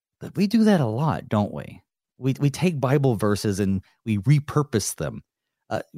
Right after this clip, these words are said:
like the love chapter in Corinthians. You know, that's often used too, when it's really talking about this Christian love or the love of Christ, and we take it and we apply it to ourselves, to each other. And sometimes that's appropriate, right? We take those Bible verses and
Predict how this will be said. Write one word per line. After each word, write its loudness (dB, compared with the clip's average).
like -2
the 2
love 2
chapter -4
in 0
Corinthians. -2
You -2
know, 0
that's 2
often 2
used 0
too, 4
when 2
it's -12
really 2
talking 0
about 0
this -4
Christian -2
love 2
or 0
the -2
love 0
of -6
Christ, 0
and 0
we 0
take -2
it 0
and -4
we 0
apply 0
it -6
to -2
ourselves, -2
to -6
each -2
other. 0
And 2
sometimes 2
that's 2
appropriate, 0
right? 4
We 2
take 0
those 2
Bible -2
verses 0
and -2